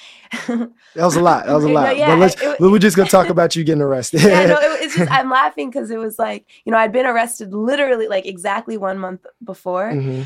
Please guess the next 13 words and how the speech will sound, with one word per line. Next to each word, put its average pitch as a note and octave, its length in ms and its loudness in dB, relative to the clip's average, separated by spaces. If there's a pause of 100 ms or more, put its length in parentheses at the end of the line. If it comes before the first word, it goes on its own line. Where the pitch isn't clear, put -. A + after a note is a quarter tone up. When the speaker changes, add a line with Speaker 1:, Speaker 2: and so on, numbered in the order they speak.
(160)
Speaker 1:
And G3 440 -4
the, F#3+ 240 -8 (120)
that G#3 260 2
morning, G3+ 720 -4 (560)
the G3 80 -8
morning, G#3+ 600 -6 (100)
the G3+ 120 -6
day A#3+ 200 -2
before G3 680 -4 (180)
we, F#3 140 -10
I F3+ 120 -4
got E3+ 160 -6
arrested, E3 520 -8